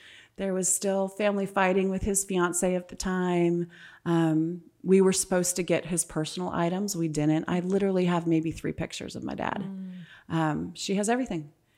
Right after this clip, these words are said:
Speaker 1: and probably doesn't even remember 'em because
Speaker 2: Wow.
Speaker 1: they weren't even married at the time. So
Speaker 2: Right.
Speaker 1: it's just a really ugly situation, and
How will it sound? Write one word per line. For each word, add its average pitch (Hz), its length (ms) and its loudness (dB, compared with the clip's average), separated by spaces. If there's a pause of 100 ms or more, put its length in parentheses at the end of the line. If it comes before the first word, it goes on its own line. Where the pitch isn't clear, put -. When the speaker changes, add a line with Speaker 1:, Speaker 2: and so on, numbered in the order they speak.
(300)
Speaker 1:
and 151 300 0
probably 160 260 2
doesn't 165 240 2
even 156 160 4
remember 135 380 2
'em - 220 -4 (160)
because 151 400 -2
Speaker 2:
Wow. 165 60 -6
Speaker 1:
they 151 120 2
weren't 151 160 4
even 143 180 4
married 139 280 0
at - 100 -12
the - 60 -14
time. - 380 -6
So 143 460 2
Speaker 2:
Right. - 120 -12 (240)
Speaker 1:
it's 220 100 2
just 285 180 2
a 175 40 4
really 170 300 8
ugly 156 280 4
situation, 147 720 0
and 135 380 -4